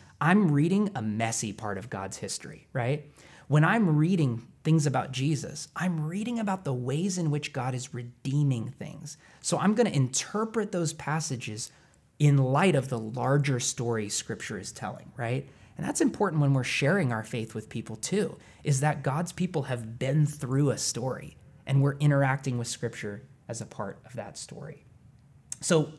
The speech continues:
we don't just jump into verses and grab those verses and think, "That helps me for today." No, we jump into that Scripture and we go, "What is this telling us about God and the story he's told us," right? Secondly, not just a matter of interpretation,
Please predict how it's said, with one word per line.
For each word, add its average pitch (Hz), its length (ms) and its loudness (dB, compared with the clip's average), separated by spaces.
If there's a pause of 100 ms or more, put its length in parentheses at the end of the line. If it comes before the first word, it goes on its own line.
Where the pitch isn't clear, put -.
(180)
we 151 100 2
don't 170 140 2
just 156 180 2
jump 165 260 4
into 156 180 6
verses 147 520 4
and 113 120 0
grab 131 240 6
those 127 180 2
verses 120 340 -4
and 113 140 -4
think, 113 200 -6 (260)
"That 180 160 6
helps - 300 4
me 117 100 0
for 104 140 -6
today." 95 320 -6 (340)
No, 147 200 6
we 147 120 6
jump 156 300 4
into 151 120 4
that 147 180 4
Scripture 143 380 -2
and 123 100 2
we 117 80 -2
go, 113 300 -2 (180)
"What 170 140 0
is 214 80 2
this 220 160 -2
telling 147 360 2
us 135 120 0
about 113 240 -6
God 123 240 0
and 113 120 -2
the 107 60 -10
story 113 340 -8
he's 110 180 -12
told - 260 -16
us," - 300 -12
right? 139 340 -2 (840)
Secondly, 170 600 2 (140)
not 208 140 -2
just 240 160 -2
a 160 40 6
matter 147 240 6
of 127 80 2
interpretation, 120 800 -2